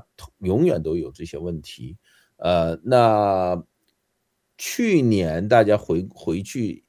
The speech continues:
呃，呃，这个想一记-，呃，这个稍微的回忆一下，就去年他之所以在，呃，十一月中旬的时候，呃，双方就，就这个，呃，联邦预算达成了一个，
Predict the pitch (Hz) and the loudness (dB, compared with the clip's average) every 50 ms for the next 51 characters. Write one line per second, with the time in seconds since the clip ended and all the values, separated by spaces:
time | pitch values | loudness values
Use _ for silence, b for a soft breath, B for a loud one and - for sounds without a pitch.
0 | _ - 95 85 73 65 64 57 - - - - - _ _ - 85 71 73 - | _ -6 -4 -4 -2 -4 -4 -6 -8 -10 -14 -16 -18 _ _ -10 -10 -8 -8 -8
1 | - 92 95 101 - - 71 64 65 76 90 90 - - - 156 123 - - - | -8 -8 -8 -6 -6 -6 -6 -6 -6 -10 -10 -10 -10 -10 -8 -6 -6 -6 -6 -4
2 | 73 62 80 80 82 - 90 82 90 95 - - 113 110 107 98 87 87 90 98 | -4 -2 -2 -2 -2 -4 -6 -4 -4 -2 2 4 4 4 4 4 2 2 0 -2
3 | 95 - - 76 90 110 127 123 101 85 82 - 85 78 90 85 92 95 95 - | -2 -2 -4 -4 -2 -2 -2 -2 -2 -4 -4 -4 -4 -4 -4 -4 -4 -6 -6 -6
4 | - - 165 135 113 101 85 76 78 80 87 104 87 87 - 101 95 - 87 90 | -6 -4 -2 -2 0 -2 -2 -4 -4 -6 -4 -4 -4 -4 -4 -6 -8 -6 -4 -4
5 | 85 78 78 73 - 95 90 85 - - - b b b b b b b b b | -4 -4 -6 -4 -2 0 0 0 0 -4 -8 b b b b b b b b b
6 | b b - - 82 82 80 78 76 73 71 - - 62 - - - - 85 90 | b b -6 -4 -2 -2 -2 -2 -4 -6 -8 -8 -8 -10 -10 -10 -8 -6 -4 -2
7 | 92 101 107 117 123 107 92 85 - 120 123 131 131 120 - 71 69 73 80 82 | 0 2 4 6 6 6 6 4 2 2 2 2 2 0 -2 -6 -6 -4 -4 -4
8 | 82 - - 62 - - 85 80 73 71 - _ _ _ b b b b b b | -4 -4 -6 -8 -6 -4 -2 -2 -2 -4 -8 _ _ _ b b b b b b
9 | b - 78 76 71 69 65 64 - - 90 92 98 90 98 90 95 95 90 87 | b -8 -8 -6 -6 -6 -8 -8 -4 -2 0 0 0 2 2 0 0 0 -2 0
10 | - 107 98 90 87 85 82 80 80 78 78 78 71 69 - _ - - 98 87 | 2 4 4 6 6 4 2 2 0 0 -2 -2 -4 -6 -10 _ -4 0 0 0
11 | 80 78 87 82 71 82 82 78 76 71 - - 73 73 73 78 82 85 85 85 | 0 -2 -6 -6 -4 -4 -4 -4 -4 -4 -4 -4 -4 -4 -4 -4 -2 -2 -2 -2
12 | 92 92 90 85 - 87 85 80 71 - - - 82 95 - - - 73 76 80 | -2 -4 -4 -4 -2 -2 -2 -2 -4 -8 -8 -6 -6 -8 -6 -6 -8 -6 -6 -6
13 | 82 80 82 80 - 98 95 85 82 76 - | -6 -6 -6 -8 -6 -4 -2 -2 -2 -4 -6